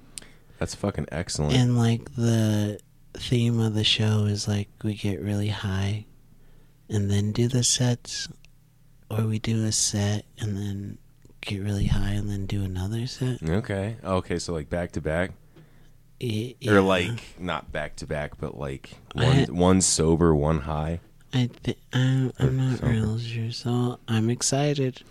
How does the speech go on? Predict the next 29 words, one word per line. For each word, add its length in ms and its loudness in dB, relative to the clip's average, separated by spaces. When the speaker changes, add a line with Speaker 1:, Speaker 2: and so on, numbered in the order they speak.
Speaker 2:
I'm 220 -2
just 320 -6
as 240 -6
excited 580 -6
as 220 -10
you 160 -10
are. 240 -12
Speaker 1:
I 60 4
think, 320 0
uh, 460 4
I 100 -2
heard 200 4
a 60 2
story. 260 0
I 80 0
think 180 2
it 40 2
was 160 4
Mitch 420 2
Jones 640 2
Speaker 2:
Mm-hmm. 440 0
Speaker 1:
or 80 2
someone, 380 4
I 80 4
don't 100 8
know 120 8
who 120 4
did 260 4
this, 220 6